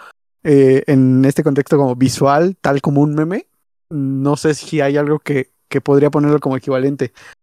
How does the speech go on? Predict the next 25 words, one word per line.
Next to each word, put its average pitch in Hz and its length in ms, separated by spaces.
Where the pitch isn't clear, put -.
Pero 214 400
creo 202 140
que, 165 200
creo 165 180
que 185 100
vale 180 120
la 160 140
pena, 139 480
pues, - 160
pensar 160 340
esto, 160 240
esto 156 180
que 147 60
me 135 100
dices, 131 300
¿eh? 160 120
Porque 156 200
no, 135 400
igual 143 300
no 151 100
lo 151 80
había 139 320
tenido 135 260
en 131 60
cuenta. 127 380